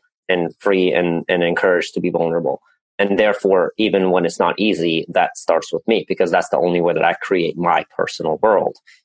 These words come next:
even if what that personal world looks like is me and three friends doing <laughs> things that we want to do. And fortunately, it always ripples out a whole lot further than that. But that's the piece that matters. So the way doing any of these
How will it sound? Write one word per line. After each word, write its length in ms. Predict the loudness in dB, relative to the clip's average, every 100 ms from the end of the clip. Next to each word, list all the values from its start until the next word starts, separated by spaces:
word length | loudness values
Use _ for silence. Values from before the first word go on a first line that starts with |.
| 0
even 300 | 2 4 2
if 140 | 0 0
what 180 | 0 2
that 140 | 0
personal 360 | 0 0 0 2
world 180 | 2 2
looks 220 | 0 2
like 200 | 0 0
is 140 | 0
me 180 | 2 2
and 120 | 0
three 180 | 0 -2
friends 580 | 0 0 0 -2 -8 -12 _ -4
doing 300 | 2 2 0
<laughs> 100 | 0
things 260 | 0 0 0
that 220 | 0 -2 -8 -18 -18 _ -2
we 100 | 2
want 160 | 2
to 60 | 4
do. 180 | 2 0 -6 -20 -20 -20 _
And 180 | -2 0 2
fortunately, 720 | 2 2 2 2 2 2 2
it 80 | 4
always 360 | 4 4 2
ripples 340 | 0 2 2 4
out 200 | 2 2
a 60 | 0
whole 220 | 2 2
lot 200 | 2 0 0
further 280 | 2 2 0
than 160 | -4
that. 180 | -4 -6 _ _ _
But 120 | -2 2
that's 260 | 0 0
the 80 | -10 -4
piece 320 | -4 -4 -8 -6
that 100 | -2
matters. 480 | 0 0 -2 -8 -18 _ _ _ _ -10
So 200 | 0 2
the 100 | 4
way 360 | 4 4 2 -2 -2
doing 260 | 0 2
any 220 | 2 2 0
of 100 | 0
these 440 | 0 0 -4 -14